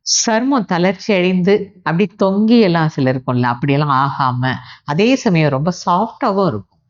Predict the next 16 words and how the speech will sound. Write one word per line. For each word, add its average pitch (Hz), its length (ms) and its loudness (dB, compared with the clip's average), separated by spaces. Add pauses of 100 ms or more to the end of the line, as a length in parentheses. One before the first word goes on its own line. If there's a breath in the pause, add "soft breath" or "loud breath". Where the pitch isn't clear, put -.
(340)
இந்த 220 300 6
கொலாஜனை 285 500 0
அதிகரிக்கிறதுக்கான 175 1000 0
ரொம்ப 165 260 0
முக்கியமான 190 580 2
உணவு 151 400 4
அப்படின்னு 127 220 -2
சொன்னா, 139 460 -2 (220 loud breath)
நம்ம 180 200 2
கிராமங்கள்ல 170 800 0
வைப்போம்ல, 127 400 -2 (140)
எலும்பு 190 500 2
குழம்பு, 123 560 0 (280 soft breath)
அதுக்கு 170 320 0
வந்து 196 340 2
ரொம்ப 196 360 2